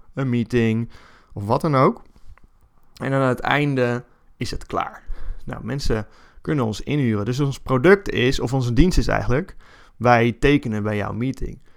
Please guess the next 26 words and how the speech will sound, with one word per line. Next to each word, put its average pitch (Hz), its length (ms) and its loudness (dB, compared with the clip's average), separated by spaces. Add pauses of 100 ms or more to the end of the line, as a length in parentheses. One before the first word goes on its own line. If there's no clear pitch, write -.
(240)
Nou, - 140 -8
daar 107 100 -6
hebben 120 180 -6
we 110 60 -4
een 107 60 -8
klant 160 260 2
voor 98 140 -12
nodig 107 420 -8
en 175 100 -8
de 180 80 -4
klant 175 280 -2
krijgt - 220 -4
daar 104 200 0
een 101 60 -4
factuurtje 113 540 -4
van. 139 320 -2 (520)
Nou, 104 160 -14
dat 123 220 -2
is 165 360 -4 (180)
in 127 160 -6
essentie 117 760 -2
onze 113 320 -4
dienst 139 480 -2
als - 200 -2
visual 101 520 -2
recording. 101 520 -2